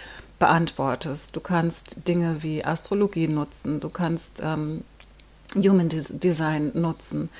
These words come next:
ähm, aber da auch Vorsicht, Ausrufezeichen. Denn das, was da rauskommt, sind natürlich, ich sag jetzt mal von Menschenhand gemachte, <laughs> ähm,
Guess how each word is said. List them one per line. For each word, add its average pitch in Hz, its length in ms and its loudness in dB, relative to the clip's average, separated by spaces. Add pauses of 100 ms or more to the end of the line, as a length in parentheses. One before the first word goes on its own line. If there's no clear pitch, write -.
(600)
ähm, 175 240 4
aber 190 220 8
da 202 240 8
auch 196 240 4 (100)
Vorsicht, 196 1080 6 (160)
Ausrufezeichen. - 1300 2 (520)
Denn 180 160 6
das, 247 280 6
was 220 160 4
da 190 120 6
rauskommt, 147 760 -2
sind 190 240 6
natürlich, 185 760 2 (840)
ich 180 140 -2
sag 175 200 2
jetzt 185 140 2
mal 170 120 0
von 165 220 0
Menschenhand 180 720 4
gemachte, 196 680 2 (360)
<laughs> - 840 -6
ähm, 180 560 4